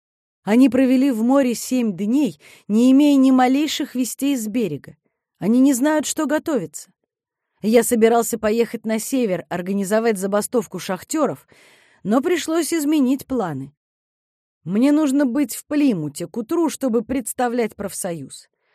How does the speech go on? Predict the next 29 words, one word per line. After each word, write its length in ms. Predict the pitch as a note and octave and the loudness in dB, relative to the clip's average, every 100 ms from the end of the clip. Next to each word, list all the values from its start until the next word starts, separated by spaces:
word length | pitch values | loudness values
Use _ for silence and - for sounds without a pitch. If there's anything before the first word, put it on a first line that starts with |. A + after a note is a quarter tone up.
| _ _ _ _ - | _ _ _ _ -6
Уайт 400 | E3+ C4+ C#4 C4 | 4 6 6 4
Стар 320 | - B3+ A#3+ | 0 2 4
Лайн 460 | A#3+ B3 A#3 F#3 F3+ | 4 4 4 2 -4
и 140 | A3 | -4
их 220 | A3+ - | -4 -4
политическим 800 | - A3 G#3+ B3 A3+ A3 - G3+ | -4 -2 -2 -4 -6 -8 -6 -8
союзникам 840 | - G#3+ B3 D4 G3 F3 E3+ D#3+ D3+ | -4 -2 0 0 -2 -4 -8 -10 -8
придётся 580 | G#3 A3 C4+ - B3 | -6 0 0 0 -4
иметь 280 | A#3+ C4 A#3 | 0 0 0
дело 280 | F3 B3+ G#3 | -2 -2 -2
со 200 | - G#3 | -4 -4
мной. 500 | G#3 B3+ F3 - _ _ _ _ _ - | -2 -2 -4 -10 _ _ _ _ _ -12
Я 220 | D#3 G#3 | -2 2
не 120 | D4 | 2
позволю 540 | C#4 E4+ C#4+ D4 E4 E4 | 4 2 2 0 0 0
возложить 600 | D4+ B3+ C4+ B3+ B3 - | -2 0 0 0 -4 -6
всю 320 | - - B3 | -8 -2 -2
вину 380 | F#3+ A3 D4+ C#4+ | 0 0 2 2
на 120 | G#3 | 2
рабочего 520 | G3+ G#3 G#3+ - F#3 | 0 2 -2 -2 -8
человека. 680 | - F#3+ F#3 E3+ D3 - D3 _ _ _ _ _ _ _ _ _ - | -6 -4 -4 -4 -8 -10 -20 _ _ _ _ _ _ _ _ _ -10
"А 180 | A#3 C4 | -6 -4
женщины, 680 | A3+ A3+ E3 D3 - G#3+ | -4 -4 -6 -8 -10 -10
которые 400 | A#3 A#3+ B3+ B3+ | -8 -6 -4 -6
входили 460 | A#3+ B3+ B3+ B3 B3 | -6 -6 -6 -4 -6
в 100 | A#3+ | -6
экипаж?" — 600 | A#3+ B3+ - A#3+ G#3+ - _ _ _ _ _ _ _ _ | -8 -12 -10 -12 -12 -20 _ _ _ _ _ _ _ _
спросил 480 | - A3 A3 A3 | -4 -4 -2 -4
Гарри. 480 | G#3 G#3 F#3+ F3+ F3+ | -4 -4 -4 -8 -16